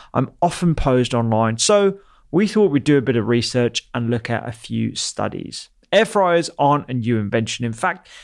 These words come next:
they've been around for a number of years, but the popularity of them has soared over the last two years, particularly in response to the cost of living crisis, as it was seen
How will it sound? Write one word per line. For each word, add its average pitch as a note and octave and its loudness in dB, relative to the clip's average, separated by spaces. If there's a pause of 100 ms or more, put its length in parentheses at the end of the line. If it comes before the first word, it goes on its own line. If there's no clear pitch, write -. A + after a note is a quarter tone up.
(120)
they've B2+ -4
been G3 0
around E3 2
for D3 -4
a C3+ 0
number A#2+ 0
of A2+ -4
years, E3 2
but - -8
the C3+ -6
popularity E3+ -2
of A#2 0
them A2+ -4 (260)
has - -6
soared C3 2
over B2+ 0
the A#2+ 0
last A#2 -2
two - 0
years, A#2+ 2
particularly F3 -2
in B2+ -4
response A#2+ -6 (300)
to - -14
the A2+ -2
cost - -4
of A#2 -2
living A2+ 0
crisis, A#2 -4
as B2+ -4
it A#2+ -2
was G2+ -6
seen C#3 0